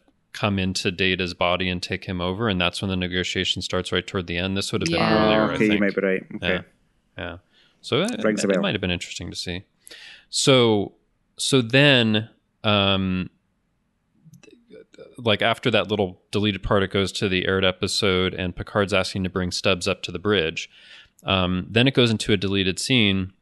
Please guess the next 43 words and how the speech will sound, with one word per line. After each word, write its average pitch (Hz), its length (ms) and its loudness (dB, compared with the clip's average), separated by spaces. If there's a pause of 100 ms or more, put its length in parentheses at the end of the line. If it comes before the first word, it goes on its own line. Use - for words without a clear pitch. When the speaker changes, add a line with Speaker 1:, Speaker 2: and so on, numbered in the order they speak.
(580)
Speaker 1:
where 107 180 2
Worf's 101 300 2
saying 104 200 4
the 98 80 0
translator 101 500 2
has 98 280 -2
its 92 180 -6
limits 104 400 2
and 95 80 0
he 90 40 0
prefers 135 420 -2
to 113 60 0
negotiate 101 600 2
eye 92 200 2
to - 200 -4
eye 104 220 4
with 101 180 0
his 98 160 -4
enemy. 87 460 -2 (360)
And 98 80 -10
Picard 107 300 0
says, 90 320 -4 (360)
"That 82 120 -4
won't 82 160 -8
be 87 80 -12
possible - 400 -2
<laughs> - 180 4
'cause 123 240 2
they're 95 120 0
nanites." 98 460 0 (420)
Um, 95 520 2
Worf 110 380 4
nods, 95 500 2
and 95 280 2
then 92 180 4
it 90 80 -2
goes 92 160 -4
back 87 240 -2
to - 80 -6
the 92 120 0
aired 87 140 2
episode 98 460 0
with, 90 220 -4